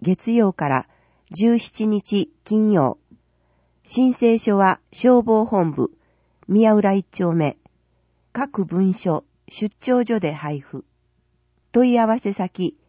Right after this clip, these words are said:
消防本部予防課。電話、零八四八六四五九二七。市営住宅の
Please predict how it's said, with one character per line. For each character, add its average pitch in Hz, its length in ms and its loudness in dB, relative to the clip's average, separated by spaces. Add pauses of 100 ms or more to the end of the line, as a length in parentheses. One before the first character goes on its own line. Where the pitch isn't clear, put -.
(420)
消 247 320 2
防 233 220 2
本 214 280 -2
部 147 120 -4
予 156 160 2
防 160 220 0
課。 - 240 -8 (840)
電 214 340 0
話、 180 200 0 (580)
零 254 240 0
八 247 300 -6
四 185 220 0
八 196 420 -8 (300)
六 208 300 -2
四 208 280 0 (500)
五 233 280 4
九 226 420 0
二 190 300 2
七。 165 300 -2 (2000)
市 240 80 2
営 277 240 2
住 262 240 2
宅 170 300 -4
の 147 260 0